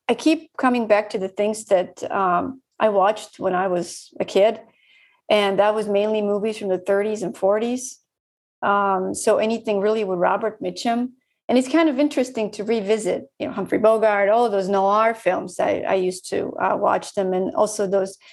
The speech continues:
big Technicolor productions like Ten Commandments and stuff like that. Um, and lots of Westerns, you know, I, I watched those with my dad actually, um, a lot.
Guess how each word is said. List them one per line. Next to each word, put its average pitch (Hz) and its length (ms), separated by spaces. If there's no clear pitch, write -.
big 247 260
Technicolor 208 720
productions 190 680
like 190 160
Ten 190 220
Commandments 180 640
and 180 160
stuff 190 240
like 220 140
that. 185 340
Um, 202 720
and 208 260
lots 220 320
of 392 160
Westerns, - 720
you 196 100
know, 196 180
I, 202 180
I 190 280
watched 196 380
those 202 300
with 185 100
my 185 200
dad 190 340
actually, - 640
um, - 340
a 190 80
lot. 190 440